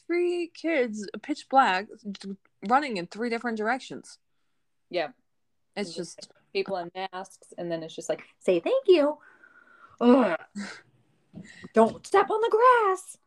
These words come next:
Speaker 1: <laughs> But we digress. <laughs> Um,
Speaker 2: <laughs> Yeah. Maybe that should be a whole episode. Holiday pressure,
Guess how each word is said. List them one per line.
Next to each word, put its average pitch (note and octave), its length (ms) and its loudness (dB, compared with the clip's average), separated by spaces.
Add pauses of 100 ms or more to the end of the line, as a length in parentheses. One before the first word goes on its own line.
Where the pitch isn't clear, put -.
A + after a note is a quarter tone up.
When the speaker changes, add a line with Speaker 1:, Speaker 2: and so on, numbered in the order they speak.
(120)
Speaker 1:
<laughs> G#4+ 80 6 (800)
But F#3 160 0 (360)
we D#3+ 100 2
digress. F3+ 560 0 (200)
<laughs> - 180 -4
Um, - 80 10 (380)
Speaker 2:
<laughs> - 280 2
Yeah. - 140 0 (540)
Maybe C#4 200 0
that - 220 6
should - 100 -10
be E3+ 60 -8
a D#3+ 160 -8
whole A3 160 2
episode. F3 440 -4 (140)
Holiday E3+ 380 2
pressure, D#3 560 -4